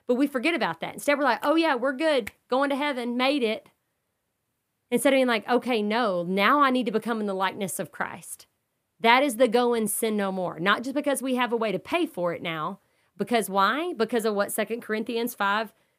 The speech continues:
nine through ten said. Because one day we will appear for Christ and have to answer for the things that we do. It's just that hell isn't the penalty. So as we think about that, that's why that comes.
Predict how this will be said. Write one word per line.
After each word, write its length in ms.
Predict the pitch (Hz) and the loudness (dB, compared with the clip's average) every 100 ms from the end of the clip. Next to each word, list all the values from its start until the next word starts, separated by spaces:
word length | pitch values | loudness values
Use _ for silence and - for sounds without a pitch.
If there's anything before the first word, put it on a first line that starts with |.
| - | -6
nine 240 | 208 208 | 0 0
through 160 | 254 254 | 0 -2
ten 240 | 370 381 | 0 -2
said. 220 | - 170 | -2 -4
Because 280 | 175 202 240 | -2 0 0
one 280 | 220 294 381 | 0 0 0
day 180 | 381 381 | 0 0
we 160 | 269 | 0
will 140 | 285 277 | 0 0
appear 280 | 262 285 269 | -2 -2 -2
for 220 | 254 220 | -2 -2
Christ 320 | 277 302 302 | 2 0 0
and 80 | 233 | -2
have 140 | 208 | -2
to 80 | 190 | -4
answer 340 | 170 277 294 | -2 -2 -2
for 100 | 254 | -4
the 120 | 214 208 | -4 -2
things 220 | 220 220 | -2 -4
that 120 | 214 | -4
we 120 | 214 | -4
do. 420 | 214 285 - 214 - _ _ _ _ _ _ _ _ _ | -4 -6 -8 -12 -18 _ _ _ _ _ _ _ _ _
It's 140 | 247 240 | -4 -2
just 160 | 247 | -2
that 100 | - | -4
hell 300 | - 240 240 | -2 -2 0
isn't 180 | 196 190 | -2 -6
the 80 | - | -6
penalty. 540 | 196 196 - - 170 _ _ _ _ _ _ _ _ _ _ _ _ _ _ _ _ _ _ _ - | -6 -6 -8 -14 -18 _ _ _ _ _ _ _ _ _ _ _ _ _ _ _ _ _ _ _ -2
So 140 | 269 | 0
as 40 | |
we 100 | 240 | 2
think 260 | 240 294 339 | 2 2 2
about 260 | 262 214 214 | 2 0 2
that, 260 | 208 - | -2 0
that's 440 | 220 233 262 - - | 2 2 2 -10 -6
why 200 | 233 240 | 0 0
that 180 | 220 - | 0 -6
comes. 460 | 233 220 170 - | -6 -6 -8 -14